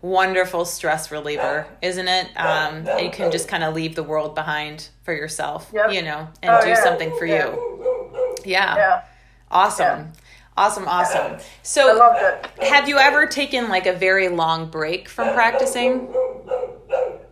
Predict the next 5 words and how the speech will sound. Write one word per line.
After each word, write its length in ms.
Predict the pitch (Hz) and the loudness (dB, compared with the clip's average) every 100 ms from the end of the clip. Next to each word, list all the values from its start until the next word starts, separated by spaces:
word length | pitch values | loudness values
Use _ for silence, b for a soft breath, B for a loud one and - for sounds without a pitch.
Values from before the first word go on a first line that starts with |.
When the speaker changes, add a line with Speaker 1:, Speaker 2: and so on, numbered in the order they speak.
| _ _ | _ _
Speaker 2:
Not 320 | 262 311 370 494 508 330 | 2 6 6 4 2 2
a 120 | 330 294 | 2 2
long 500 | 285 285 285 285 285 | 6 8 8 6 0
break. 540 | 226 202 185 180 - - - | -2 0 0 -4 -12 -14 -2
Periodically, 1200 | 330 381 381 269 214 214 226 - 269 277 277 | 0 0 4 6 6 4 0 -2 -2 0 -2